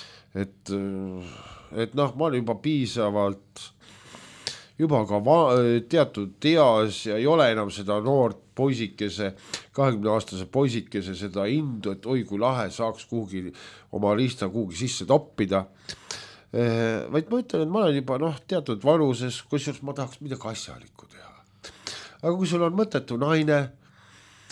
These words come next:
eh, ke-, kes, noh,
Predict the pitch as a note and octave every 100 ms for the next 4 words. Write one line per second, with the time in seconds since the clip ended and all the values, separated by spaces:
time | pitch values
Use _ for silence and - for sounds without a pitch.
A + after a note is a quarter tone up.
0 | - _ C3 B2+ B2+ A#2+ B2 B2 B2 _
1 | _ C3 B2 A#2+ A#2 A2+ A#2 A2 A2 G#2
2 | _ D#3 D3 - - - - _ _ _
3 | _ _ _ - - C3 B2+